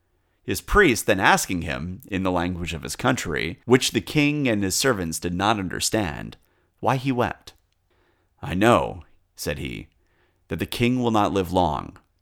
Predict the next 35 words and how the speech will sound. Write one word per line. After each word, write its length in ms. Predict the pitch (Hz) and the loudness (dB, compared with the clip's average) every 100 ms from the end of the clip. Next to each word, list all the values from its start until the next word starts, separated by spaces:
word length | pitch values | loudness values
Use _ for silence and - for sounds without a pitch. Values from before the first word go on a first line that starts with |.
| _ | _
for 180 | - 101 | 2 6
I 60 | 92 | 6
have 100 | 92 | 6
never 220 | 113 123 | 2 2
before 360 | 110 - 117 104 | 0 2 4 4
seen 280 | - 113 | 2 0
a 80 | 95 | 0
humble 300 | 95 107 92 | -2 -2 -4
king, 540 | - 117 95 57 - - _ _ _ | -4 -2 -2 -2 -10 -18 _ _ _
whence 220 | - 104 123 | 0 2 4
I 80 | |
perceive 580 | 107 107 - 143 117 90 | 2 0 0 2 2 2
that 100 | 90 | 0
he 60 | 90 | -2
will 100 | 87 | -2
soon 320 | - 120 120 | -2 -2 0
be 120 | 110 | -2
snatched 520 | - - 113 101 - | -4 -2 -2 -2 -2
out 120 | 87 85 | -4 -2
of 100 | 82 | -4
this 220 | 101 - | -4 -2
life, 440 | 104 90 - - _ _ _ - | -2 -2 -8 -20 _ _ _ -14
because 280 | 90 82 82 | -8 -6 -2
this 220 | 104 - | -2 2
nation 580 | 107 110 - 65 50 - | 2 0 -2 -8 -10 -12
is 160 | 82 82 | -8 -2
not 260 | 87 101 | -2 0
worthy 400 | 104 107 80 60 | 0 -2 -2 -6
of 100 | 62 | -8
such 200 | - 78 | -8 -8
a 60 | 82 | -6
ruler.' 440 | 80 76 71 - _ _ _ _ _ _ _ _ | -6 -6 -8 -12 _ _ _ _ _ _ _ _
End 200 | - 78 | -10 -10
quote. 280 | - 71 - - _ _ _ _ _ _ _ _ _ | -6 -8 -8 -18 _ _ _ _ _ _ _ _ _
So, 460 | - - 247 262 | 2 8 12 12